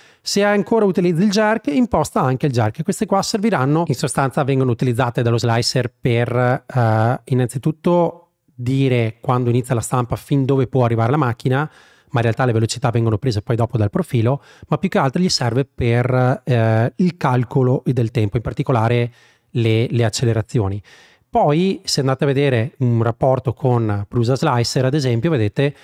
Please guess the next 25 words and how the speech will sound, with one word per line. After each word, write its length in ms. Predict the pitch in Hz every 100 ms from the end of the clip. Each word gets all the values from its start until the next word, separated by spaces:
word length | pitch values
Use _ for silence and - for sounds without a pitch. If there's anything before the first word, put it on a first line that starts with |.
| - _ -
lui 520 | 151 156 131 - _ _
ti, 460 | 143 131 123 127 -
ti 120 | 147
permette 380 | - 139 139 135
di 100 | 131
dire 420 | 139 135 117 120
emit 340 | 131 147 160
to 100 | -
G-code, 380 | 135 165 156 147
vuol 120 | 143
dire 160 | 120 127
che 140 | 120
allo 160 | 123 113
start, 320 | - 156 151
nello 160 | 139 143
start 260 | - 143
G-code 520 | 123 180 - 143 135 151
gli 80 |
dà 120 | 143 139
un 100 | 127
comando 460 | 165 143 135 143
che 60 | 151
gli 80 | 131
dice 320 | 131 - 139
«Ehi, 280 | 170 135